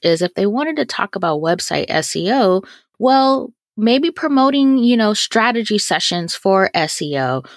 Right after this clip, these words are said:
or how they support their clients with creating a website with S E O. That would have been more relevant because it would have connected to the overall topic of the podcast episode.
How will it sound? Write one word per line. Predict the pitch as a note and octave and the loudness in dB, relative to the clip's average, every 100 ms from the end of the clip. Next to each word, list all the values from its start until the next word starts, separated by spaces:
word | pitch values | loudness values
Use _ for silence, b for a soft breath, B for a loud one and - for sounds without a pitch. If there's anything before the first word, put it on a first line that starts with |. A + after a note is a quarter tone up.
| B - | B 0
or | G#3+ G#3+ G#3 G3+ | 2 4 4 2
how | F#3 - G#3+ A#3+ C4+ | -2 -2 0 2 2
they | C4+ | 0
support | A3+ - G3+ G#3+ E3 | 0 -4 -4 -2 0
their | F#3+ F#3+ | -2 -2
clients | - F3 E3+ E3+ | -2 -2 -4 -2
with | F#3+ F#3 | -2 -2
creating | - F#3+ F3 E3+ E3+ b b | -4 -4 -2 -4 -8 b b
a | G3 | 0
website | F#3+ F3 F#3+ F#3+ E3 | 2 0 0 -2 0
with | F3 F3 - | 0 -2 0
S | D#3+ - G2 | -2 -2 -4
E | E2+ | -4
O. | - - b b F#3+ | -4 -8 b b -2
That | A3 C#4+ | 0 2
would | G4+ | 2
have | G4+ | 2
been | F#4 E4+ | 2 2
more | A#3 G#3+ A3 G3+ | 2 4 2 2
relevant | F3+ F3 F#3 D3 D3 - | 0 2 2 0 -4 -4
because | F#3 G#3+ G3 | -4 0 0
it | G#3 | 0
would | F#3 F#3+ | 2 0
have | G3 | 0
connected | - - G#3+ G3 G3 A#3 - B3+ - | -4 -4 0 2 0 0 0 -2 0
to | - G#3+ | 0 0
the | F#3+ - | 0 0
overall | F3+ F3 F3 E3+ | 0 2 0 -2
topic | - E3 D#3 D#3+ - - | -2 -4 -2 -4 -4 -2
of | D#3 | -2
the | D#3+ | -2
podcast | D3+ D3 C3+ - - C3 D3+ | -6 -4 -4 -4 -6 -4 -4
episode. | D3 - - A2 - | -4 -6 -6 -6 -8